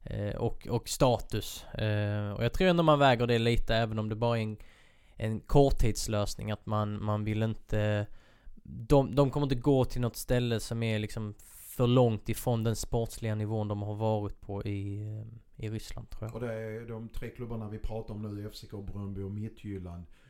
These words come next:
Speaker 2: Det är ju hö-, jag menar, de försäljningarna de gör, de här klubbarna, eh, den statusen de har,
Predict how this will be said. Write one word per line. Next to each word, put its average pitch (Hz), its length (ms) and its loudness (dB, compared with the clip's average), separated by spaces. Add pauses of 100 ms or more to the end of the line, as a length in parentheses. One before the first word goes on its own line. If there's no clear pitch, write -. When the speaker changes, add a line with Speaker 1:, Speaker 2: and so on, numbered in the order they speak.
(440)
Speaker 2:
Det 107 140 -14
är 104 40 -10
ju 98 200 -8
hö-, 120 300 -8
jag 101 240 -12
menar, 104 320 -10
de 104 420 -6
försäljningarna 139 880 -4
de 127 220 -8
gör, 117 200 -6
de 113 120 -8
här 113 120 -6
klubbarna, 107 800 -6 (420)
eh, 98 460 -8
den 104 260 -10
statusen 120 840 -10
de 110 160 -10
har, 107 400 -8